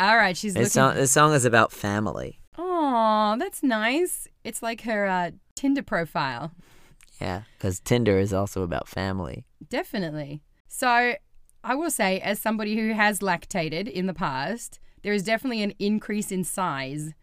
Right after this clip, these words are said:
Speaker 1: that comes with that.
Speaker 2: Do they bring the boys to the yard?
Speaker 1: They brought a few
Speaker 2: They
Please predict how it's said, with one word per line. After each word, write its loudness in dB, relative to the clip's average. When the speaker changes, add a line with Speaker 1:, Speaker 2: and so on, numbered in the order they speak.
Speaker 1:
that -4
comes -4
with -8
that. -10
Speaker 2:
Do -4
they 0
bring 0
the 4
boys 0
to -2
the 2
yard? 0
Speaker 1:
They 2
brought 4
a -2
few 0
Speaker 2:
They 4